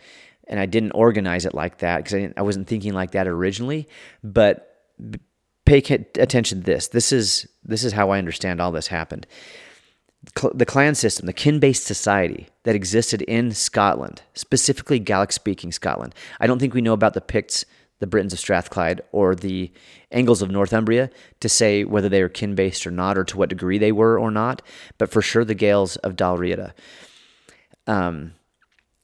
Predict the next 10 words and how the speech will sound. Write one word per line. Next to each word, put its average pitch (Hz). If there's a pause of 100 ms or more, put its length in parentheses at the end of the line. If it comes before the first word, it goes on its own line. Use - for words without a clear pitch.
(360)
so -
the 110
Normans 139
come 120
in, 120
and 95
this 120
is 101
already 113
existing. 92